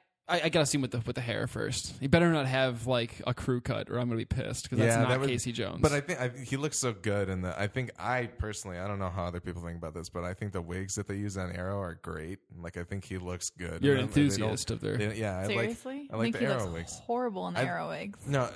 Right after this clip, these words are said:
Speaker 2: do you think he looks horrible, or do you think the wig looks bad?
Speaker 3: I think the wig looks like a really bad toupee.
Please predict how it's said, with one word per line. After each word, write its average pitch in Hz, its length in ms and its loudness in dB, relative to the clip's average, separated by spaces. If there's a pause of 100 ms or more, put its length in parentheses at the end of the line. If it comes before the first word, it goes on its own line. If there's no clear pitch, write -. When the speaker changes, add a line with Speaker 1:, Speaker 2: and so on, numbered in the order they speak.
(120)
Speaker 2:
do 120 120 0
you 127 60 2
think 147 240 -4
he 147 180 0
looks 127 280 -2
horrible, 123 340 0
or 135 140 0
do 110 100 -4
you 104 60 -2
think 107 180 -6
the 95 80 -2
wig 95 260 -2
looks 92 280 -8
bad? - 420 -8 (160)
Speaker 3:
I 214 40 2
think 226 180 4
the 202 100 0
wig 202 340 0
looks 196 280 -4
like 180 180 -4
a 175 80 -2
really 180 300 -4
bad 170 260 -4
toupee. 170 580 -6